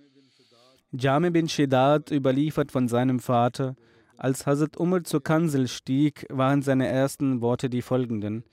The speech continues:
Er sagte, "O Allah, ich bin hartherzig,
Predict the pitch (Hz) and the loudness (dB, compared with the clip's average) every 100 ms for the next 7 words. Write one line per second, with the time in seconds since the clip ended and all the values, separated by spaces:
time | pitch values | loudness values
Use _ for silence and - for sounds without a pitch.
0 | _ _ _ _ - 117 113 120 127 - | _ _ _ _ -6 -6 0 2 2 -2
1 | - 139 131 131 _ _ _ _ _ _ | -2 0 -2 -6 _ _ _ _ _ _
2 | 123 143 131 120 113 110 113 104 104 107 | _ _ _ _ _ _ _ _ _ _
3 | 110 110 104 110 _ _ _ _ _ _ | _ _ _ _ _ _ _ _ _ _
4 | _ - 143 151 151 143 151 151 143 156 | _ -2 2 4 4 4 4 2 -2 -2
5 | 135 135 139 - 139 139 - 143 - | 0 2 0 2 2 2 0 -4 -4